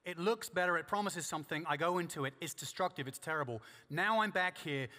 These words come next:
now I'm back to the very starting point that I should have been at the whole time. I didn't have to go through the seventy years. I should have stayed in the same place the whole time, and now my heart is softer, more open. Now I'm actually hungry for the word. I'm hungry for the revelation. I actually need it. We should pray,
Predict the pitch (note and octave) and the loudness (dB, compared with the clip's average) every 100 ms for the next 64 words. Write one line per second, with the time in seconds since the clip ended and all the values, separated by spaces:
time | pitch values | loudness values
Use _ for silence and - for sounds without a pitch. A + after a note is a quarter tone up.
0 | - F3+ G#3+ F3+ F3+ F3+ - E3 C#3+ F#3+ | -4 2 2 4 2 2 -4 -6 -2 2
1 | B3 B3+ - A3+ A3 F#3+ F3+ E3+ E3 D3+ | 2 2 4 6 6 4 2 2 2 0
2 | - A3 F#3+ F3+ E3+ E3+ D#3 - C4 C#4+ | 0 -2 0 2 0 2 0 4 6 4
3 | - A3+ C4 B3 B2+ G#2+ D#3 A#3+ A3+ A3 | 4 0 2 2 0 -2 -4 -2 -2 -2
4 | F#3+ E3+ C#3 E3 D3 B2+ A#2+ G#2+ G2 - | -2 -4 -4 -4 -4 -6 -6 -6 -8 -14
5 | - - D#3+ - A#3 A3 - C4+ C4+ G3+ | -20 -6 -4 -2 -2 -2 0 0 0 -2
6 | - E3 D3 D3+ E3 E3+ F3+ F3+ G3 D3 | -2 -4 -4 -4 -2 0 0 0 0 0
7 | C3 - - D#3 E3+ G3+ G#3 G3 D#3+ D#3+ | -2 -10 -10 -4 0 2 4 2 2 2
8 | D#3+ F3 - C#3 - F#3+ F#3 - F#3 F3+ | 2 0 -6 -6 -2 -2 -2 0 0 0
9 | - - D#3+ E3+ F3 D#3+ D3 C3+ A#2+ A2+ | -4 -12 0 4 4 4 2 -4 -4 -8
10 | - - C#3 C#3+ C#3+ C#3 C3+ C3 A2 B2 | -16 -6 -2 0 2 0 -4 -6 -6 -6
11 | A2+ G#2+ A2+ G#2 G2+ E2+ - _ _ _ | -8 -10 -10 -10 -10 -14 -20 _ _ _
12 | _ D3 D3 D3 C3 - A#2+ A#2 A2 G#2+ | _ -4 -2 -2 -4 -6 -6 -4 -4 -6
13 | - C3 C3 B2 B2 A2+ A2 B2 D#3 - | -6 -6 -6 -8 -10 -8 -8 -8 -8 -8
14 | D3+ - D#3+ C3+ G2+ | -10 -6 -4 -4 -6